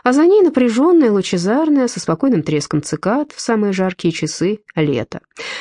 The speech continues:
Но теперь, когда приближалась зима, реальность, словно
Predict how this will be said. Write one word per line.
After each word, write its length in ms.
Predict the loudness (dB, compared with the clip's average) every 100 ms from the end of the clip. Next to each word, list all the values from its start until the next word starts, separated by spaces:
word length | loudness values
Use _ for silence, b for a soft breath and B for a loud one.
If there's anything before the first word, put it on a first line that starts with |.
| B
Но 120 | -2 -2
теперь, 260 | 0 0
когда 280 | 2 2 2
приближалась 560 | 0 0 0 0 0 0
зима, 480 | 0 2 2 0 -4
реальность, 640 | -4 0 2 2 0 0 -2
словно 500 | -2 0 0 0